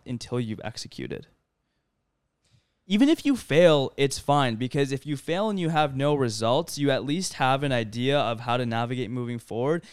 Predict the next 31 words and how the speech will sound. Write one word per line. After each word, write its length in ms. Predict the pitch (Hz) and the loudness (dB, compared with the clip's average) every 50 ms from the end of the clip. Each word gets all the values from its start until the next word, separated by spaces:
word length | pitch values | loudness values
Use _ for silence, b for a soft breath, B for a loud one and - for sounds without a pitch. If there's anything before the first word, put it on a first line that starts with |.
| B B | B B
And, 140 | - 147 151 | -4 -2 -2
uh, 60 | - - | -2 -2
even 220 | 190 202 214 233 | -4 -4 -2 0
after 260 | 226 233 226 - - 190 | 0 -2 -2 -4 -6 -6
you 100 | 180 156 | -6 -6
fail 400 | - - 151 151 151 147 127 107 | -4 -2 -2 0 0 -2 -2 -4
once, 460 | 98 101 117 156 208 - - - b b b b b b b _ | -4 -4 -4 -4 -6 -8 -10 -12 b b b b b b b _
that's 220 | 135 165 - - | -6 -4 -4 -4
an 60 | 202 | -6
appropriate 500 | 208 - - 175 165 160 165 160 139 95 | -6 -2 0 -2 -2 0 -2 -4 -4 -4
time 480 | - - 139 135 135 135 131 120 123 131 - _ _ _ | -6 -4 -2 0 0 0 0 -2 -4 -8 -12 _ _ _
to 80 | - 135 | -8 -8
even 200 | 135 117 123 120 | -6 -6 -4 -6
open 220 | 113 113 - 113 | -6 -6 -8 -10
your 80 | 107 101 | -10 -8
mouth. 220 | 101 98 104 110 | -8 -8 -10 -10
Because 180 | 127 127 135 127 | -12 -12 -10 -6
say, 220 | 143 147 131 120 | -4 -4 -2 -2
"Hey, 160 | 131 143 139 | -2 -2 -2
look, 260 | 131 131 117 107 - - | -2 -2 -4 -6 -6 -6
this 140 | 143 175 | -8 -6
is 80 | 214 226 | -6 -4
what 100 | 202 208 | -2 -2
I 80 | 208 180 | -2 -2
tried 360 | - - - 143 147 151 - | -4 -4 0 0 0 0 -2
to 80 | - | -4
do 160 | 131 131 131 127 | -4 -2 -2 -2
and 80 | 123 | -2
it 100 | 127 127 | -4 -4
didn't 320 | 131 151 185 180 113 120 117 | -4 -6 -6 -6 -8 -10 -6
work. 440 | 127 135 127 107 - - - - | -2 -2 -2 -2 -4 -10 -20 -20